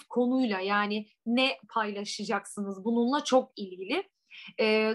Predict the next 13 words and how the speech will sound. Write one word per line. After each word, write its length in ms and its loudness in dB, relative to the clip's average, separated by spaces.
daha 240 4
böyle 240 6
griler, 880 -2
koyu 300 -2
renkler, 680 0
ağır 340 4
başlı 400 -4
renkler 460 0
de 120 -6
kullanabilirsiniz. 1120 -2
Ee, 120 2
belki 380 4
de 260 4